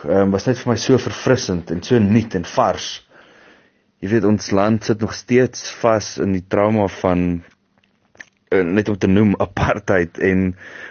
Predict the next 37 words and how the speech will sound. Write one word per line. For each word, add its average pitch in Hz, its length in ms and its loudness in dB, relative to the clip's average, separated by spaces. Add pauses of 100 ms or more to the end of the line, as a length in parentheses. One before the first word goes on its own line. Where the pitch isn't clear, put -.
(140)
ons 101 160 -2
word 101 160 2
die 98 80 4
hele 104 100 4
tyd 110 160 2
nuwe 98 580 2 (100)
traumas 95 400 -2
uitgedeel. 87 680 -2 (680)
En 101 220 2
ek 95 140 -4
dink 120 200 2
is 104 120 -2
hoe 107 180 4
mens 104 220 2
reageer 98 680 0
en 92 100 -2
hoe 95 120 0
mens 104 380 0
met 95 540 -2 (580)
mense 110 580 2
omgaan 104 560 0
na 101 240 2
dit 78 320 -2
en 92 160 -2
hoe 95 100 2
jy 92 580 2 (880)
jou, 95 280 -2
jou, 101 240 0
jou 101 240 2
medemens 101 540 2
probeer 90 340 0
help 107 340 -2
en 95 160 -2
wie 95 160 0
jou 104 140 4
medemens 92 840 2
dalk 85 300 0